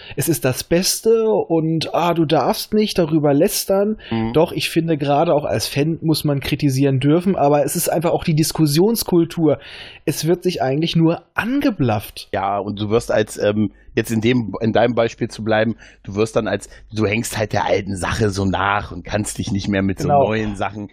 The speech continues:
Speaker 2: äh, f-,
Speaker 1: Genau.
Speaker 2: äh, überein-, was, was auch gleich so eine, also eine Abwertung von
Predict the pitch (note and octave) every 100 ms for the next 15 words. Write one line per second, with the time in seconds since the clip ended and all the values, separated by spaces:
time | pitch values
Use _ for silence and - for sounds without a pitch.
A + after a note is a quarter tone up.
0 | - - - - G2 G2 G2 F#2+ - -
1 | G2 G2+ - E2+ F#2 G#2+ A2 G#2 G#2+ A#2
2 | - - - A2 - C3+ B2 A#2 A#2+ C3
3 | - B2+ B2 G#2+ A2 A#2 G2+ - B2 A2+
4 | A2+ A2+ G#2 -